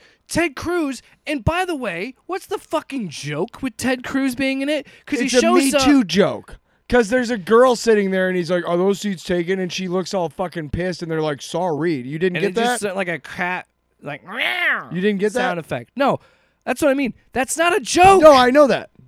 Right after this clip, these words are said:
Speaker 2: But that's
Speaker 1: That's
Speaker 2: what
Speaker 1: why
Speaker 2: the
Speaker 1: I'm
Speaker 2: joke
Speaker 1: saying,
Speaker 2: was
Speaker 1: "What's
Speaker 2: intended.
Speaker 1: the joke, Tyler?"
Speaker 2: Yeah.
Speaker 1: 'Cause it's not a fucking
Speaker 2: I know what
Speaker 1: joke.
Speaker 2: the, I know what the intended joke is, but it's not
Speaker 1: And I'm,
Speaker 2: funny.
Speaker 1: look, I am not a professional comedian. I'm not trying to lord over what's funny and what's comedy. Everything's subjective, whatever.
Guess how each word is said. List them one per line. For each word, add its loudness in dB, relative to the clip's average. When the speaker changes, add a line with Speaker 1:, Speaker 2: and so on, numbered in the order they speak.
Speaker 2:
But -2
that's -2
Speaker 1:
That's 2
Speaker 2:
what 2
Speaker 1:
why 2
Speaker 2:
the 4
Speaker 1:
I'm 2
Speaker 2:
joke 2
Speaker 1:
saying, 2
Speaker 2:
was 0
Speaker 1:
"What's 2
Speaker 2:
intended. 0
Speaker 1:
the -2
joke, 4
Tyler?" 0
Speaker 2:
Yeah. -8
Speaker 1:
'Cause 2
it's -4
not -4
a -6
fucking -8
Speaker 2:
I 8
know 0
what 2
Speaker 1:
joke. 4
Speaker 2:
the, -2
I 0
know 0
what 2
the -2
intended -2
joke -4
is, -4
but -2
it's -6
not -4
Speaker 1:
And -4
I'm, -4
Speaker 2:
funny. -20
Speaker 1:
look, -2
I -2
am -2
not -2
a -4
professional -10
comedian. -10
I'm -8
not -6
trying -6
to -4
lord -2
over -4
what's -8
funny -4
and -8
what's -10
comedy. -6
Everything's -8
subjective, -10
whatever. -12